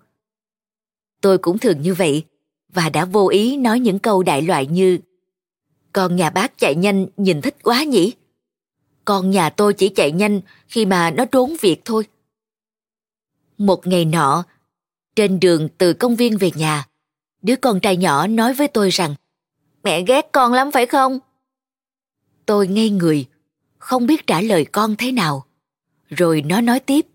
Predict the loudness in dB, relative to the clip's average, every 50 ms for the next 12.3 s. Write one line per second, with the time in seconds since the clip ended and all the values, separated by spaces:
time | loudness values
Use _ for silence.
0 | _ _ _ _ _ _ _ _ _ _ _ _ _ _ -4 -4 -2 -2 0 0
1 | 0 0 2 2 2 2 2 2 2 2 0 0 -2 -2 -4 -2 0 0 0 0
2 | 2 0 0 0 2 2 2 2 2 0 0 0 2 2 2 0 2 2 2 2
3 | 2 0 0 0 0 0 0 -2 _ _ _ _ _ _ _ _ _ _ _ _
4 | _ _ _ _ _ _ _ _ _ -2 0 2 2 2 2 0 0 0 0 -2
5 | -2 0 0 -2 0 0 -2 -2 -2 0 0 2 4 4 4 2 0 -2 -2 0
6 | 0 0 0 2 0 0 0 -2 -2 0 2 0 0 -2 _ _ _ _ _ _
7 | _ _ _ _ _ _ _ _ _ _ _ _ _ _ _ _ _ _ -6 -4
8 | -4 -4 -2 -2 0 2 2 2 2 0 0 -2 -2 -4 -6 -6 -4 -4 -2 -2
9 | -4 -4 -2 -2 -2 -2 -2 -2 0 -2 -2 -2 0 0 2 2 0 0 -4 _
10 | _ _ _ _ -10 -4 0 0 0 0 0 -2 -2 0 0 0 0 0 0 0
11 | 0 0 0 0 0 0 0 -2 -2 -2 -2 -2 -2 -4 -4 -4 -2 -2 0 0
12 | 2 0 0 0 -4